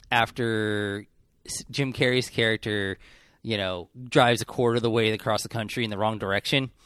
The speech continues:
He's like, "Just when I didn't think you could get any stupider, you totally redeem yourself." And that was, that was Enoch's redemption moment, where without any forethought of his own safety, he puts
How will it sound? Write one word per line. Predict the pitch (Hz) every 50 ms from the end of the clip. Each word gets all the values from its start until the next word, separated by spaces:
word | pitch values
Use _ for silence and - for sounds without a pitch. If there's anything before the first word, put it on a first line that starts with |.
| - - - _ -
He's | 110 107 123 110
like, | 127 120 101
"Just | - - 165 156 -
when | 165 160 165
I | 151
didn't | 147 151 147 127
think | 143 127
you | 131 131
could | - 143 139 131
get | 123 131 127
any | 123 123 117
stupider, | - - - 127 117 - 101 87
you | 87 - 120
totally | - - 160 175 185 185 175 165 151 147 139
redeem | 135 139 120 - - 185 214 226 226 208 185
yourself." | 165 151 139 - - 170 160 143 123 107 95 92 - - - - - - - - - -
And | 147 139 131
that | 131 151 151
was, | 160 160 156 156 143 131 -
that | - 147 135 143 147
was | 147 143 147 139 131 120 - - - _ _ _ _ _ _ _ _ -
Enoch's | 135 139 135 139 127 127 - -
redemption | 135 113 123 120 117 113 107 - 127 110
moment, | 107 107 101 98 113 104
where | 113 120 113 113 113 - - - - - - -
without | 123 123 - 123 127 139 143 143 139 135 - _ -
any | 135 135 139 143 143 139 139 135 131
forethought | 123 - - - 127 131 131 120 107 - 120 117 110 110 104
of | 104 95
his | 117 117 104 - -
own | 117 120 123 123 120 120 120 120 120 117 117 113 110 - -
safety, | - - - - 131 117 117 113 - - - 104 92 87 85 73 - _ _ - - - - - - - _ _ _ _
he | _ - - - 143
puts | 139 - - - - 165 151 135 127 - - - - - - - -